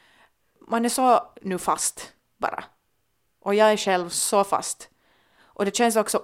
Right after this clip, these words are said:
omöjligt under såna här coronatider att, att skaffa den hjälp man behöver. Just någon slags terapi och så här. Jag to-, jag tog ju,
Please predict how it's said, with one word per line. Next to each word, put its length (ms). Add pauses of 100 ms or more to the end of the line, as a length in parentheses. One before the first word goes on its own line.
omöjligt 760 (880)
under 260
såna 260
här 100
coronatider 680
att, 180
att 180
skaffa 500 (160)
den 220
hjälp 300
man 160
behöver. 500 (580)
Just 320 (160)
någon 280
slags 400 (560)
terapi 540
och 60
så 80
här. 220
Jag 120
to-, 180
jag 140
tog 160
ju, 180